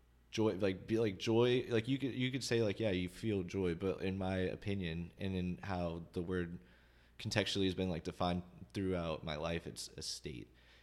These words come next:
And that is only obtained from going, like, deeper within yourself, and that's why I was saying, like, the D M T thing, 'cause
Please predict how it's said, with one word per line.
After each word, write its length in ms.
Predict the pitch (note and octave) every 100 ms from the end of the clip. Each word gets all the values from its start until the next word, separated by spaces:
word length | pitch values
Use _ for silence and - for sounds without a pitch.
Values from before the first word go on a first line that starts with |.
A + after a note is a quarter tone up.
| -
And 160 | G2 G2+
that 180 | G2
is 120 | E2+ F#2+
only 160 | G2+
obtained 320 | F2 - G2
from 100 | F2+
going, 260 | F2+ F2+ D#2+
like, 140 | - - _ _ _ _ -
deeper 320 | G#2+ G#2 G2+
within 260 | F2+ F#2+
yourself, 340 | F#2+ E2 D#2+ E2
and 100 | E2
that's 120 | D#2+
why 60 | D#2
I 20 |
was 100 | D#2+
saying, 160 | E2
like, 180 | D#2+ -
the 80 | F2
D 140 | E2+
M 80 | D2+
T 180 | - G2
thing, 240 | F#2+ D#2+
'cause 300 | E2 F2 E2